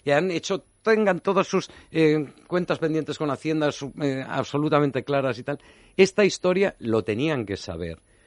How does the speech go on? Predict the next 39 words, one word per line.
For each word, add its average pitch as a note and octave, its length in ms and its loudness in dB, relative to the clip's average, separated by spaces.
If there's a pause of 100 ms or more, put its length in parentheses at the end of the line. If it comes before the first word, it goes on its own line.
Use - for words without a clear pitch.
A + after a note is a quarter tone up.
(140)
¿Por A2 220 2
qué? E3 160 6
Pues G2+ 180 0
porque F2 320 -6
lo G2 160 0
que D#2+ 120 -6
decíamos F#2+ 360 -4
antes, C3 240 -2
primero, G2+ 460 0 (300)
nombre C#3+ 300 8
de C#3 100 6
Panamá, C3+ 340 4
ya A2 80 0
sabemos B2 240 0
lo B2 80 0
que B2 100 -2
pasó B2 200 -2
con B2+ 120 -2
Soria F#3 480 4
y C#3 120 4
no C3 120 2
sabemos C3 300 2
muy B2 80 -2
bien B2+ 140 0
al B2 100 -2
final. B2 240 -6 (400)
Panamá, B2+ 500 6 (220)
un E3+ 200 6
fiscal E3 460 4 (480)
anticorrupción, C3+ 760 0 (280)
está C3+ 240 -2
claro D#3 340 4
que D#3+ 320 -2
quien C3 400 2
te G#2+ 140 0
nombra C3 340 2
para A#2+ 140 -4
ese D3 160 -4
puesto D3 420 -4